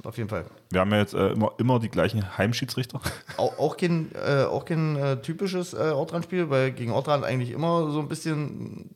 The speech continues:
Speaker 1: naja, da wird eher so die, die, die, äh, Handkante ausgepackt sozusagen. <laughs> Ähm, aber das war erfreulich fair, ja. Die haben auch, äh, sich erfreulich fair nach dem Spiel verhalten, muss ich sagen.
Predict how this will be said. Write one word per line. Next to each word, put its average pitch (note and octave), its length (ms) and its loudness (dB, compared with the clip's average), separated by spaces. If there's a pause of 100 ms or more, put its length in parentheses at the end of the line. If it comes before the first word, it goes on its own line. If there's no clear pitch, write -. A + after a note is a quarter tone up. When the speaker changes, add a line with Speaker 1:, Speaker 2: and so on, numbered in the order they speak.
(100)
Speaker 1:
naja, D3+ 300 2
da C#3+ 120 0
wird C#3 200 -6 (340)
eher C#3 220 2
so C3 160 -2
die, B2 240 -4
die, B2 300 -4 (920)
die, C3 100 -2
äh, A#2+ 520 2 (680)
Handkante D#3+ 440 2
ausgepackt E3+ 460 2
sozusagen. E3+ 640 2
<laughs> - 60 -16 (320)
Ähm, C3+ 320 4
aber A#2+ 520 2
das C3+ 200 2
war D3 80 6
erfreulich A2+ 400 0
fair, F2+ 160 -4
ja. D#2+ 180 -8 (220)
Die A#2+ 80 4
haben B2+ 100 4
auch, C#3+ 160 2
äh, C3 340 4
sich B2+ 220 -2 (460)
erfreulich D3+ 640 2 (120)
fair C3+ 340 4
nach A2+ 220 2
dem G#3 100 -2
Spiel G3+ 180 -6
verhalten, F3+ 380 2
muss F3+ 140 2
ich F#3 100 -4
sagen. F3 240 0